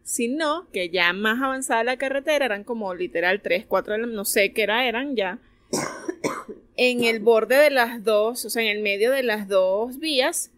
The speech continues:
una mujer, pero súper, hiper, mega blanca, vestida de novia, así. La vi,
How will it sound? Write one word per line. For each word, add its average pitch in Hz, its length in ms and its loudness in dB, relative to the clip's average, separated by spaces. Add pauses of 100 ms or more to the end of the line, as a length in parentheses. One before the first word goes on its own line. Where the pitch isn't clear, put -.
una 262 220 -2
mujer, 233 420 -4
pero 269 180 -6
súper, 226 520 -2
hiper, 214 320 -6
mega 196 320 -6
blanca, 226 840 -4 (100)
vestida 202 540 -4
de 214 140 -4
novia, 190 500 -6
así. 190 500 -4 (220)
La 202 180 0
vi, 190 200 -2